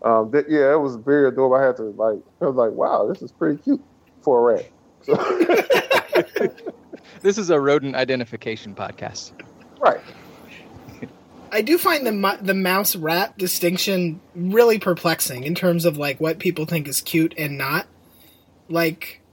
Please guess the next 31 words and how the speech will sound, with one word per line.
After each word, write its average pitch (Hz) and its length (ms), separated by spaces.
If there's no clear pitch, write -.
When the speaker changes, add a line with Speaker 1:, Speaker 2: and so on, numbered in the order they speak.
Speaker 3:
I, 208 160
I, 247 220
sure, 214 260
rats 190 360
are 175 100
huge 180 680
and 156 320
frequently 180 480
found 165 400
in 160 220
filthy 160 380
places, 156 720
but, 160 160
like, 170 420
i-, 202 240
if 226 220
you 302 120
tell 285 240
somebody, 240 340
like, 202 240
"Oh, 214 200
there's 180 260
a, 170 120
you 180 100
know, 165 100
there's 180 220
a 160 40
mouse 175 360
in 151 60
the 135 60
garage," 131 680